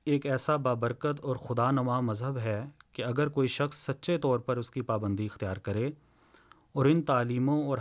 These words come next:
ہدایتوں اور وصیتوں پر کاربند ہو جائے جو خدا تعالیٰ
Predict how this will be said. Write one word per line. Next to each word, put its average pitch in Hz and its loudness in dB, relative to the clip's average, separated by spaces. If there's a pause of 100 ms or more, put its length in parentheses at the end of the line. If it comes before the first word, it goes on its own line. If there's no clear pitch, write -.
ہدایتوں 117 0
اور 123 0
وصیتوں 127 -2
پر 117 -2
کاربند 107 0
ہو 139 0
جائے 104 -2 (1600)
جو 131 4
خدا 120 4
تعالیٰ 127 2